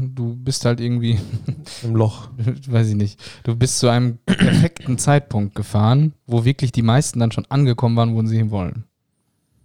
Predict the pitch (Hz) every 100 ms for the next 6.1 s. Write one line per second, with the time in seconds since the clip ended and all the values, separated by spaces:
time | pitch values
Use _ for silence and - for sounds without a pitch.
0 | _ 117 104 101 101 104 101 - _ _
1 | - 113 117 110 101 - - - - -
2 | - 107 113 113 107 - - - - -
3 | - 127 110 - - - - - - 117
4 | 113 - 120 135 123 113 123 131 120 110
5 | 117 147 151 139 135 - 147 143 131 156